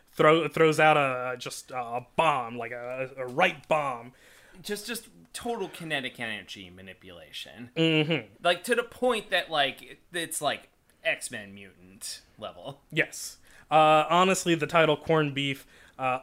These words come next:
Speaker 1: only makes that, like, a, a much more, uh, <laughs> questionable.
Speaker 2: Well, I, I figured it was called, like, Corned Beef just 'cause, like, it's, like, forehead was just, like, absolutely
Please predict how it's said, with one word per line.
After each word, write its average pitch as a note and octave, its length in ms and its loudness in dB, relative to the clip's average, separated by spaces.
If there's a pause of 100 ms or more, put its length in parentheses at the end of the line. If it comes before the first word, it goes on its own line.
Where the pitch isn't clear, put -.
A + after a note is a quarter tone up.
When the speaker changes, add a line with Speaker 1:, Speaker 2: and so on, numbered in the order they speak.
Speaker 1:
only E3+ 440 4
makes C#3+ 340 -2
that, A#2+ 300 -4
like, A2+ 420 -8 (100)
a, C3 220 0
a C3 120 2
much C#3 400 -2
more, B2 640 0 (320)
uh, A#2+ 280 -4
<laughs> - 40 -20
questionable. B2 1080 0
Speaker 2:
Well, A#3 220 -4
I, A#3 160 -4 (100)
I B3+ 100 -6
figured C4 320 -8
it A3 80 -8
was F#3+ 100 -12
called, G3 360 -4
like, D3+ 220 -2
Corned D#3 360 -2
Beef D3 300 -6
just - 260 -14
'cause, E3 280 -8
like, C3 320 -4 (420)
it's, G3 160 -10
like, C4+ 180 -2 (320)
forehead D#3 380 -4
was G#2 100 -16
just, - 160 -14
like, A2 180 -14 (120)
absolutely B2+ 760 -8